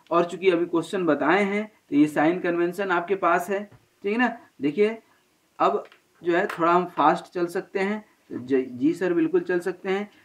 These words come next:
ये हम बना लें, इसमें तो अब डाउट होना नहीं चाहिए। एक एसएफ़डी के लिए और एक बीएमडी के लिए, और यहाँ से भी एक load draw कर लीजिए, कोई दिक्कत नहीं है। ये ड्रॉ किया हुआ रहेगा तो हमारे लिए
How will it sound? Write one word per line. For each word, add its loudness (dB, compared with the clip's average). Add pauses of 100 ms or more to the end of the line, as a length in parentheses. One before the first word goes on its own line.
(160)
ये 2
हम 2
बना 4
लें, 0 (380)
इसमें -2
तो -4
अब -4
डाउट 4
होना 2
नहीं 0
चाहिए। 0 (600)
एक -2 (500)
एसएफ़डी -2
के -2
लिए 2 (240)
और 2
एक 2
बीएमडी 2
के -4
लिए, -4 (680)
और -2 (1300)
यहाँ 0
से 0
भी 6
एक -2
load 2 (260)
draw 2
कर -2
लीजिए, 2
कोई -2
दिक्कत -4
नहीं 2
है। -2 (520)
ये 2
ड्रॉ 2
किया 2
हुआ 4
रहेगा 2
तो -10
हमारे 2
लिए 4